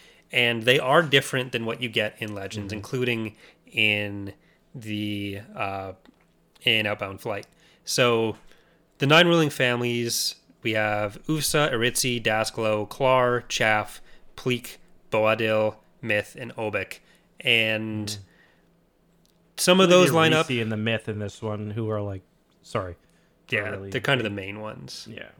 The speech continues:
Speaker 1: Uh, we do have Chaff carrying over, Myth carrying over, but there are
Speaker 2: Mm.
Speaker 1: a bunch of others that used to be ruling families that changed. And that's one of my, the weirdest things, I think, to change, 'cause I feel like, uh, Timothy Zahn probably had a lot of leeway with that.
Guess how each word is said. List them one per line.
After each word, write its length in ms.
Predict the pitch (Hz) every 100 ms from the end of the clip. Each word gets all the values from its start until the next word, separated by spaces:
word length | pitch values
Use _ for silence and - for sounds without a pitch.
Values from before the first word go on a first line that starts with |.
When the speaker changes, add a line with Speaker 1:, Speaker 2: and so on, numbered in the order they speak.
| _ _ _ _ _ _ _ _ _
Speaker 1:
Uh, 340 | 120 107 107 110
we 80 | 123
do 100 | 151
have 140 | 151
Chaff 400 | 139 135 135 139
carrying 440 | - 139 135 135 135
over, 480 | 135 127 135 135
Myth 260 | 113 113 110
carrying 400 | - 117 117 113
over, 340 | 113 113 117
but 200 | 113 110
there 200 | 123 123
are 140 | 123 120
Speaker 2:
Mm. 60 |
Speaker 1:
a 20 | 113
bunch 240 | 131 123
of 100 | 123
others 380 | 113 110 110 104
that 300 | 107 101 139
used 180 | 175 -
to 60 |
be 100 | 160
ruling 300 | 143 127 120
families 500 | 110 117 107 104 104
that 160 | 101 98
changed. 460 | - 101 101 98 - - -
And 140 | 147 160
that's 160 | 202
one 100 | 269
of 60 | 262
my, 240 | 196 151
the 140 | 127 120
weirdest 380 | 131 135 117
things, 200 | - 120
I 80 | 123
think, 160 | 123 123
to 60 | 117
change, 320 | 139 131 131
'cause 100 | 117
I 60 |
feel 160 | 113 220
like, 240 | 233 - - - - - -
uh, 200 | 120 113
Timothy 240 | 131 160
Zahn 260 | 120 127 120
probably 260 | 123 117 113
had 460 | - 110 113 113 -
a 100 | 110
lot 340 | 107 107 110
of 160 | 110 104
leeway 320 | 110 110 120
with 200 | 123 127
that. 380 | 151 143 156 -